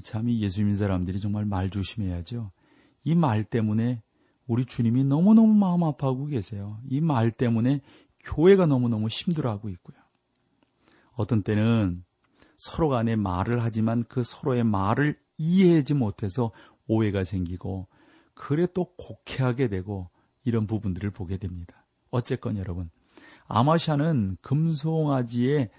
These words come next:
선지자였습니다. 여러분, 그가 어떠한 인물인지를 짐작할 수 있을 것인데, 아마샤는 고용된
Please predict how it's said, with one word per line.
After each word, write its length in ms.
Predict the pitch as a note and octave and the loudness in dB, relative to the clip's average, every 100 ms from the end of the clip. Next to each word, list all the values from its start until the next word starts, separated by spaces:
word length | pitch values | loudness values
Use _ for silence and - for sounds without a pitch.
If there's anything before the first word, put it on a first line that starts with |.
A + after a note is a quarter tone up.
| _ | _
선지자였습니다. 1040 | - - - E3 C3+ F#2 - A#2+ F#2 - _ _ _ _ _ _ - _ - | -20 -8 -4 -2 -2 -4 -6 -12 -12 -16 _ _ _ _ _ _ -20 _ -2
여러분, 280 | C3 D#3 E3 | 0 2 0
그가 280 | C3+ D3 C#3 | 0 0 2
어떠한 460 | A2+ - C3 C3+ | 0 0 2 4
인물인지를 800 | B2 A#2 A2 G2+ G#2 B2 G2+ F#2 | 4 2 2 0 0 0 0 -2
짐작할 520 | - A2+ G#2 G2+ G2 | -4 -2 -2 -2 -4
수 140 | F#2 A2 | -4 -8
있을 180 | - A2+ | -8 -8
것인데, 680 | F#2+ - G2+ A2 A#2 F#2 F#2 _ _ _ _ _ | -8 -6 -6 -4 -4 -6 -10 _ _ _ _ _
아마샤는 600 | - A2 A2+ A#2+ A2+ A2+ | -4 0 0 2 0 0
고용된 720 | - - A#2 C3 B2+ C#3 E3 | -2 2 4 4 4 4 2